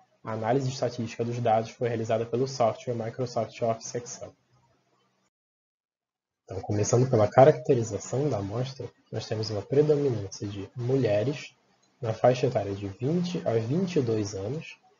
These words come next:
do período integral de graduação da fausp. Quanto ao ano que está no curso, não houve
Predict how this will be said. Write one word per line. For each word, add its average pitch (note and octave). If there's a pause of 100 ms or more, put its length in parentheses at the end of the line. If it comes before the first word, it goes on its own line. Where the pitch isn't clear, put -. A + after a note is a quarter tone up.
do C3
período C3
integral C#3+
de B2
graduação B2+
da A#2
fausp. - (680)
Quanto C3
ao A#2
ano D#3+
que -
está A2+
no G2
curso, C#3
não A#2
houve B2+